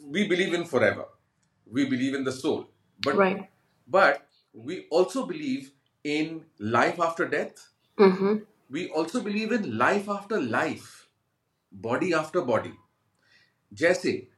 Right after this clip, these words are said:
Speaker 1: गीता में श्री कृष्ण जब अर्जुन को समझा रहे थे, तो उन्होंने कहा कि जिस तरह से आत्मा, जिस, जिस तरह से हम, मतलब इंसान, एक कपड़ा बदल के, एक कपड़ा त्याग करके दूसरे न-, या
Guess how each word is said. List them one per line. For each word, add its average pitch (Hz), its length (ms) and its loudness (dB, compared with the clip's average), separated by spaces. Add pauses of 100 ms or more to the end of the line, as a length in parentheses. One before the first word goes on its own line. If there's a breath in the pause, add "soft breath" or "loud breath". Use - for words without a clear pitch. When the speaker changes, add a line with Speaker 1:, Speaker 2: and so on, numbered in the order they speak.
(640)
Speaker 1:
गीता 170 460 2
में 151 160 -2
श्री 143 220 -10
कृष्ण 147 300 -8
जब 151 180 -2
अर्जुन 113 300 -4
को 147 100 -6
समझा 101 360 -4
रहे 107 140 0
थे, 104 160 -6
तो 135 120 -10
उन्होंने 110 260 -6
कहा 113 400 -8
कि 131 80 -14
जिस 107 320 -16
तरह 110 220 2
से 85 360 -6
आत्मा, 87 640 -4 (300)
जिस, 135 260 2
जिस 143 260 2
तरह 156 160 -4
से 156 160 -6
हम, 127 400 0 (360)
मतलब 120 260 0
इंसान, 110 540 -2 (440 soft breath)
एक 226 240 0
कपड़ा 175 460 0
बदल 117 360 -6
के, 127 220 -8
एक 143 140 -8
कपड़ा 135 220 -6
त्याग 123 380 -6
करके 120 280 -8
दूसरे 156 600 -2
न-, 120 220 -6
या 120 180 0